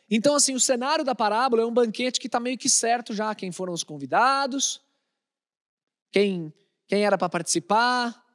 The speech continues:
É um banquete importante. É um homem, né? Um homem que prepara um grande banquete é um homem de posses. Então,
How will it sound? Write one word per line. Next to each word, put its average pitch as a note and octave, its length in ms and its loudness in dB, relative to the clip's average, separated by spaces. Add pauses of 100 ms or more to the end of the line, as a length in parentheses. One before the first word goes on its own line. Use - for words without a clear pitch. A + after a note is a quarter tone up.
(260)
É A#3+ 100 2
um B3 60 4
banquete G3+ 420 2
importante. A#3+ 1080 2 (840)
É A#2+ 80 -8
um C#3 100 0
homem, G3 320 4
né? F3 140 -4
Um D3+ 140 -4
homem A#3+ 200 2
que A#3 100 -6
prepara G#3+ 560 0
um G3 60 -2
grande F#3+ 240 -2
banquete F3 300 -4
é B3 40 0
um A#3 40 -4
homem F3 120 -4
de C3+ 80 -6
posses. A#3+ 800 0
Então, G3+ 300 -4